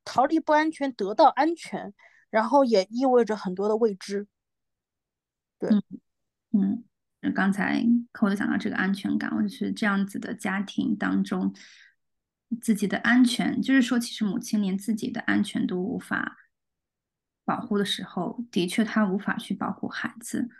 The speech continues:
Speaker 2: 然后我在第一个故事里面，我当时看到一句话，就她讲到，就是说她母亲后来，呃，说为什么要带她走，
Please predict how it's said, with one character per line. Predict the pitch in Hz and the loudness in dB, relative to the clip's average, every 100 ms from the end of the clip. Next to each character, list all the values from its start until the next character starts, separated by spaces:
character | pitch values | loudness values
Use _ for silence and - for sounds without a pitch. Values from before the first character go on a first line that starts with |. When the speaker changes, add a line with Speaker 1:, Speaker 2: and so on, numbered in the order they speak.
| - - _ | -20 -20 _
Speaker 2:
然 | 190 190 | 2 6
后 | 226 | 6
我 | 208 180 - | 6 4 0
在 | - 220 | 0 2
第 | 240 | 4
一 | 247 | 4
个 | 247 | 4
故 | 233 226 | 2 0
事 | - | 0
里 | - | -2
面， | - - | -2 0
我 | |
当 | 196 190 | 0 -2
时 | |
看 | 202 214 | -2 -2
到 | 190 | -2
一 | 180 - | -2 -4
句 | - | -4
话， | 202 - 196 - - - - _ | -8 -4 -4 -4 -8 -20 -20 _
就 | _ - | _ -4
她 | - - 196 | -4 -4 -4
讲 | 196 - - | -2 -2 -2
到， | 180 175 175 | 0 0 0
就 | 185 | -2
是 | 180 | -4
说 | 165 - 175 | -4 -4 -4
她 | 190 | 0
母 | 185 180 | 0 0
亲 | 226 - - | -2 -6 -4
后 | 202 | -2
来， | 180 175 240 - - _ - | -2 -2 -6 -8 -20 _ -6
呃， | - - 190 | -2 0 -2
说 | - | 0
为 | 190 | 2
什 | 247 - | 2 2
么 | - - - | 0 0 0
要 | 196 185 | 0 0
带 | 180 196 | 0 -2
她 | 190 196 | 0 -2
走， | 196 - - | -2 -4 -8